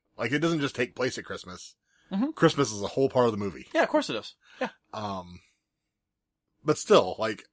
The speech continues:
Speaker 1: we bought it, we watched it with our daughter, and then I was like, "Should I be watching this with my daughter?" <laughs>
Speaker 2: Fair.
Speaker 1: Um, like, I watched this all the time as a kid, but they blatantly talk about Santa not being real.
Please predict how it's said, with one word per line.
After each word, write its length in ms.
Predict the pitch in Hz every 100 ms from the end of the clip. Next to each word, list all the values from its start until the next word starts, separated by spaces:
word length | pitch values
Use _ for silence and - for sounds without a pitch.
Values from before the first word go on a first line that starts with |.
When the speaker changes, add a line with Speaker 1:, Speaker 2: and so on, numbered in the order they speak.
| _ _
Speaker 1:
we 120 | 139
bought 300 | 104 135 139
it, 140 | 101 - _ _ _ _ _
we 80 | 123
watched 280 | 120 151 -
it 40 |
with 100 | 120
our 80 | 107
daughter, 420 | 95 92 92 87 -
and 140 | 123
then 60 | 131
I 80 | 143
was 100 | 123
like, 260 | 107 98 _ _ _ _ _ _ _ _ _
"Should 260 | - -
I 40 | 294
be 100 | 302
watching 360 | 117 - -
this 120 | 170 165
with 80 |
my 100 | 147
daughter?" 460 | 95 95 139 175 - _ - - - - - - - -
<laughs> 60 | 226 202 214 214 - _ - 240
Speaker 2:
Fair. 380 | - 160 123 139 -
Speaker 1:
Um, 500 | 131 135 123 113 110 - _ - -
like, 240 | 123 - _
I 120 | 208 330
watched 260 | 277 139
this 120 | 147
all 120 | 139 113
the 80 |
time 180 | 131 127
as 80 | 113
a 60 | 104
kid, 360 | 175 113 82 - _ _ _ - - _ _
but 100 | 135
they 100 | 185
blatantly 420 | 214 160 208 180 156
talk 200 | 165 165
about 200 | 139 -
Santa 240 | 151 143
not 160 | 110 110
being 160 | 104
real. 340 | 101 95 85